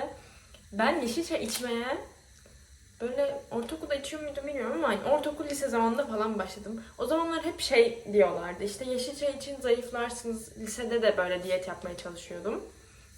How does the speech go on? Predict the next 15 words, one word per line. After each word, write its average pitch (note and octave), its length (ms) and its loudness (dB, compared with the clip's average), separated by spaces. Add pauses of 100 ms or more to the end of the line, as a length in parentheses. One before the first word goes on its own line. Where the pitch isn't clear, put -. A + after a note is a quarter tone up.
(800)
İşte - 140 -6
hep F#4 180 0
derlerdi, B3+ 420 6
hani, G#3+ 200 2
"Yeşil A#3+ 200 -2
çay A#3 120 0
için, A3+ 160 -2
yeşil A3+ 220 2
çay G#3 180 -2
için A3 220 -4
günde G#3 240 2
bir G#3 120 -2
bardak." F#3+ 360 -4
falan G3 400 -2
diye. A3 280 0